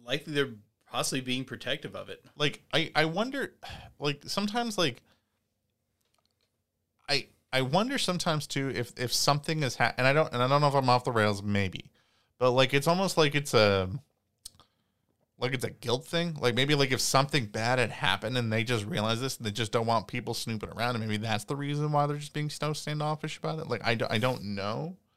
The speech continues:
Speaker 2: Like, I, it, <sighs> it's just, it perplexes me. Like, I don't know. Like,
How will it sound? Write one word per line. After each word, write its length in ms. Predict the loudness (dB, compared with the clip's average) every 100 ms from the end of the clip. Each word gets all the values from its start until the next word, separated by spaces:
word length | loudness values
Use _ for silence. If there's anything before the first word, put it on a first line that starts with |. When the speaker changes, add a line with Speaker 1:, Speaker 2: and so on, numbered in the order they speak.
| _ _ _ _ _
Speaker 2:
Like, 140 | -8 0
I, 260 | 2 2 -4 _ _
it, 300 | -12 -12 -12 -14 -14 -16
<sighs> 260 | -20 _
it's 160 | -4 -2
just, 160 | -2 0
it 100 | 2
perplexes 480 | 4 4 2 2 -12
me. 60 | -14 -10
Like, 120 | 0
I 80 | 2
don't 120 | 2
know. 120 | 0
Like, 200 | -4 -8